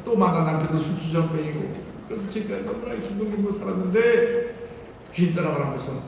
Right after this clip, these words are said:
그 모든 걸 대동통곡하고 그 어두운 과거에서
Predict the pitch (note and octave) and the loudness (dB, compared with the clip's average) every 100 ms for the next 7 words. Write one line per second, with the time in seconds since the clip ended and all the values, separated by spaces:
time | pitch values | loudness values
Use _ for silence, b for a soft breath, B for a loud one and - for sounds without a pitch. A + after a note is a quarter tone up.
0 | - - - - - - G#3+ G3+ F3 F3 | -12 -14 -16 -16 -14 0 2 4 4 2
1 | F3+ F3 - - D#3 D#3 D#3 C#3+ C#3 C#3 | 0 -2 -4 -2 0 2 2 2 0 -2
2 | C3 B2+ - - - - - - - - | -4 -6 -8 -12 -14 -16 -18 -16 -16 -16
3 | - - - - - - - - - - | -16 -18 -20 -18 -18 -18 -18 -18 -18 -14
4 | - D3 C#3+ C3 C3 B2 A2+ A2+ G#2+ A2 | -4 0 0 0 0 0 -2 -4 -4 -6